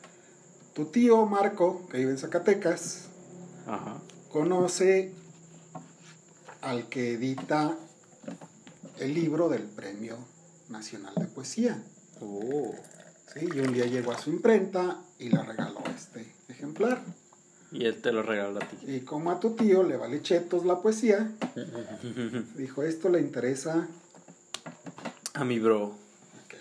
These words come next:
Speaker 1: Y así llegó a mis manos.
Speaker 2: ¿Y se
Speaker 1: Sí.
Speaker 2: te hizo interesante el libro? <laughs>
Speaker 1: Difícilmente me gusta la poesía.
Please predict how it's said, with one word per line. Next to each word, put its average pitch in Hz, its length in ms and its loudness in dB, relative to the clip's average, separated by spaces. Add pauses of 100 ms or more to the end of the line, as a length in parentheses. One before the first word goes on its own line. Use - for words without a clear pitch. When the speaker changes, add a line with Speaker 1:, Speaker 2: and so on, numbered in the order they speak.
(600)
Speaker 1:
Y - 60 -18
así 143 280 -6
llegó 139 220 2
a 135 60 0
mis 131 160 -4
manos. - 760 -14 (1080)
Speaker 2:
¿Y 127 80 -4
se 120 80 -4
Speaker 1:
Sí. 151 80 4
Speaker 2:
te 151 80 2
hizo 131 100 -2
interesante 131 600 -2
el 135 60 -2
libro? 175 220 -2 (220)
<laughs> 120 260 -10
Speaker 1:
Difícilmente 240 1040 4
me 214 200 2
gusta 208 640 2
la 180 160 6
poesía. 127 520 -6